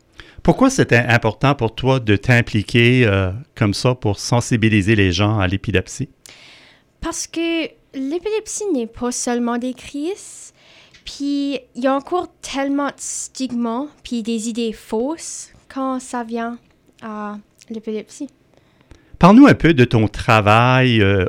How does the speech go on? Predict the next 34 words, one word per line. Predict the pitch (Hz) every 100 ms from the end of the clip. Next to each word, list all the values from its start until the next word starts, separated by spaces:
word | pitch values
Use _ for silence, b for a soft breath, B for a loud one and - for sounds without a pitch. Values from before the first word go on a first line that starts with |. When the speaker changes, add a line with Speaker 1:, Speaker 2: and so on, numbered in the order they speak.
| -
Speaker 1:
au | 110 98
sujet | - - 120 104 98 113 123 b b b _ _ _ _ _
de | 117 113
sensibiliser | 98 - 127 117 123 107 110 95 113
les | 95
gens, | 92 101 104 107
euh, | 107 87 87 - _ _ _ _ _ _ _ -
de | 101
l'épilepsie, | 104 - 98 - -
que | 113
ce | -
soit | 101 113
dans | 104
la | 95
communauté | - 104 104 92 110
ou | 107
dans | 98 90
l'école. | 95 - 101 107 101
Euh, | 98 92 104 -
parle-nous | 113 123 131
de | 98
ton | -
travail. | 92 95 92 101 117 -
Speaker 2:
So, | - - 311 302 294 294 b b b
dans | - 233 285 285
l'école, | 285 - - - 359 240 285 415 B B 240
euh, | 220 202 202 196
cette | - - - 269
année, | 285 262 240 285 370 _
ça | - 226
va | 214 208
être | 214 -
tellement | 254 254
différent | 240 240 220 220 226